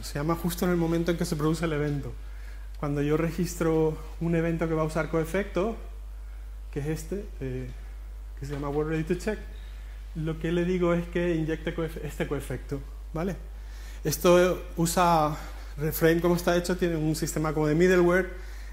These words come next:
en el, en el que, eh, digamos que tienes una serie de cosas que se ejecutan de entrada antes de llegar a tu event handler y una serie de cosas que se ejecutan de salida. Entonces los coefectos sería eso, como ese middleware en el que vas a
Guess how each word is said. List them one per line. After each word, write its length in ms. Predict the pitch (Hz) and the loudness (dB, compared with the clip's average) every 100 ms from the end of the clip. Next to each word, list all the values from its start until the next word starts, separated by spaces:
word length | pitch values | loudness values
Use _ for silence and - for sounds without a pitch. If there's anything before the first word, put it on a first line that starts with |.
| - | -8
en 120 | 151 | -2
el, 260 | 147 143 151 | -2 -2 -4
en 160 | 143 147 | -2 -2
el 120 | 139 | 0
que, 360 | 151 147 143 - - - | 2 2 0 -4 -10 -4
eh, 440 | 151 147 143 139 - - - - - - - - - - - - | 2 2 2 -2 -6 -12 -12 -12 -12 -12 -12 -12 -12 -12 -10 -2
digamos 320 | 147 151 160 | 0 2 2
que 120 | 165 | 0
tienes 320 | 160 165 160 151 - - - | 4 4 4 -2 -8 -12 -4
una 220 | 160 170 | 0 2
serie 220 | 175 165 | 4 4
de 40 | |
cosas 240 | 165 170 170 | 4 2 0
que 80 | 170 | 0
se 140 | 180 | 2
ejecutan 560 | 165 165 170 156 147 139 | 2 4 4 4 4 2
de 80 | |
entrada 600 | 147 147 170 185 170 202 | 2 4 4 6 4 4
antes 220 | 156 151 156 | 2 0 2
de 60 | |
llegar 180 | 160 160 | 4 4
a 100 | 151 | 4
tu 460 | 160 156 151 151 151 | 4 2 4 2 2
event 220 | 151 151 | 0 0
handler 400 | 170 175 175 175 | 4 6 6 6
y 100 | 147 | 2
una 240 | 156 156 | 2 0
serie 220 | 151 165 156 | 0 -2 0
de 40 | |
cosas 180 | 151 165 | 2 0
que 60 | 160 | 0
se 80 | |
ejecutan 380 | 147 131 147 156 | 0 0 0 2
de 80 | 143 | 2
salida. 360 | 143 131 135 117 - - - - - - - | 0 -2 -2 -2 -8 -12 -12 -12 -12 -12 -10
Entonces 240 | - 143 | -6 -2
los 140 | 170 160 | -2 0
coefectos 640 | 160 151 160 143 170 - - | 0 2 -2 0 0 -2 -10
sería 380 | - 156 151 143 | -6 -2 0 0
eso, 240 | 147 135 | -2 -6
como 400 | 131 127 127 113 - - - | -6 -4 -4 -6 -8 -12 -6
ese 200 | 147 160 | -2 2
middleware 460 | 156 160 160 165 160 | 2 2 4 6 6
en 40 | |
el 80 | 147 | 4
que 80 | 135 | 2
vas 160 | 143 | 2
a 200 | 151 151 | 2 -2